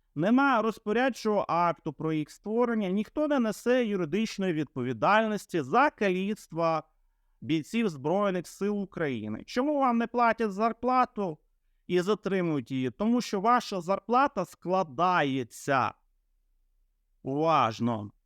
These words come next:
з грошей М В Ф. А потім можна казати, що це гроші платників податків. Насправді ні, гроші платників податків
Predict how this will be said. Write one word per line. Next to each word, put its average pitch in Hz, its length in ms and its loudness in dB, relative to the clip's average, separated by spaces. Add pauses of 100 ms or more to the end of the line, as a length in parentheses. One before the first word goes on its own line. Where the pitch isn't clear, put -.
(220)
з 117 120 -12
грошей 202 680 0
М 214 260 2
В 170 120 -6 (380)
Ф. 92 60 -10 (1400)
А 196 160 2
потім 277 640 0
можна 226 420 -2
казати, 233 540 0
що 220 220 -6
це 214 420 0 (400)
гроші 208 520 2
платників 202 560 -2
податків. 127 680 -2
Насправді 175 720 0
ні, 113 280 0 (520)
гроші 190 400 0
платників 180 580 -2
податків 202 800 0